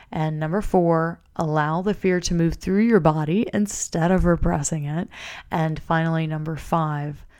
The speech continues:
noticing that once you allow it to move through, how much easier, lighter, freer you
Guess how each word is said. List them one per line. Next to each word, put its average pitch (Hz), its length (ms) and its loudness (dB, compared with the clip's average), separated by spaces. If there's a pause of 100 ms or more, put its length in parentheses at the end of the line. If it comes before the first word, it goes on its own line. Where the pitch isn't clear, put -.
(200)
noticing 175 720 2
that 170 240 -2
once 156 380 -2
you 180 80 0
allow 160 200 -2
it - 80 -4
to 180 100 2
move 165 220 0
through, 196 440 4 (320)
how 165 240 -2
much 160 320 -4
easier, 196 680 2
lighter, 170 800 4
freer 190 800 0
you 170 400 2